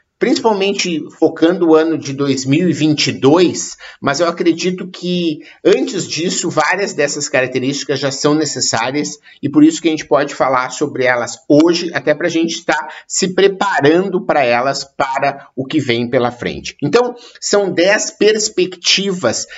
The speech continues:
de habilidades que em dois mil e vinte e dois se tornarão cada vez mais necessárias e a gente precisa tá de olho nela pra tá se desenvolvendo. Então,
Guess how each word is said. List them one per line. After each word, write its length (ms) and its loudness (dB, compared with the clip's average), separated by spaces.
de 120 2
habilidades 760 0
que 120 -10
em 40 0
dois 240 0
mil 360 2
e 80 -4
vinte 260 -2
e 20 -4
dois 340 4
se 160 -8
tornarão 560 2
cada 200 0
vez 280 2
mais 320 -2
necessárias 800 -6
e 120 0
a 40 4
gente 240 0
precisa 320 -2
tá 480 -4
de 160 0
olho 300 6
nela 480 0
pra 340 -2
tá 160 0
se 160 -6
desenvolvendo. 840 -2
Então, 280 2